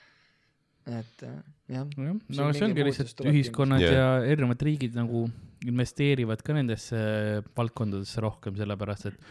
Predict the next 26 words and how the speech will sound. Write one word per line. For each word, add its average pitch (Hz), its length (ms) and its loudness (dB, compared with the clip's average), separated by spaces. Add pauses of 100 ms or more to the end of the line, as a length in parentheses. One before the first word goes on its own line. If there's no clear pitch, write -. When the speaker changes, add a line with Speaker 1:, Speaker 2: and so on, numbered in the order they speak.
(220)
Speaker 2:
Eestis 120 360 -2
on 113 120 0
tõesti 131 300 0
okei, 107 300 -4
sul 104 120 -6
on 107 100 -4
hea 117 220 0
internetiühendus 107 800 0
enamus 101 320 -4
kohtades, - 460 -10
aga 104 140 -10
paljudes 101 460 -6
riikides 98 420 -8
on 104 120 -8
see 104 100 -4
probleem, 107 480 -2
et 92 100 -10
sa - 80 -10
ei 98 60 -8
saa 117 180 0
kodust 92 360 -12
veel 95 160 -14 (100)
hästi 98 340 -8
tööd 101 280 -8
teha, 110 240 -2
sest 90 160 -12